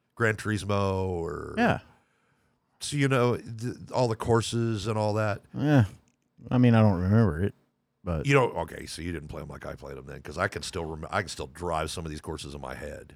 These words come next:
Speaker 2: <laughs>
Speaker 1: Um,
Speaker 2: Well, I
Speaker 1: Laguna
Speaker 2: think
Speaker 1: Seca, I can drive that
Speaker 2: I
Speaker 1: course in
Speaker 2: think
Speaker 1: my
Speaker 2: that you,
Speaker 1: head.
Speaker 2: you just have a better memory overall than I do.
Speaker 1: I played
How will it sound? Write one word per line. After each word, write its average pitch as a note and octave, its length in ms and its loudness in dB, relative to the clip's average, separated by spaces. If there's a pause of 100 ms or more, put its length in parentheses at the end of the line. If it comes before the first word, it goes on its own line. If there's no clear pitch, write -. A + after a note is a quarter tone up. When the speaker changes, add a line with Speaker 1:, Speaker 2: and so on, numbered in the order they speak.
Speaker 2:
<laughs> - 20 -8 (500)
Speaker 1:
Um, D#2 320 -8 (360)
Speaker 2:
Well, A3+ 180 0
I - 40 0 (280)
Speaker 1:
Laguna C#3 380 6
Speaker 2:
think B2 260 4
Speaker 1:
Seca, C3+ 180 6 (220)
I A#2 80 6
can F2+ 200 0
drive F#2 340 6
that B2 160 6
Speaker 2:
I G3+ 60 8
Speaker 1:
course F#2 160 4
in A#3+ 100 6
Speaker 2:
think - 20 -2
Speaker 1:
my F2 140 2
Speaker 2:
that E2+ 120 2
you, D#3+ 60 4
Speaker 1:
head. D3+ 180 2
Speaker 2:
you D3 180 0
just D#3+ 260 0
have C3+ 180 4
a A2 80 2
better A2+ 400 4
memory G#2 680 6
overall F#2 680 2
than F#2 200 -4
I - 180 -2
do. - 120 -14 (500)
Speaker 1:
I G#2 80 -12
played E2 400 -8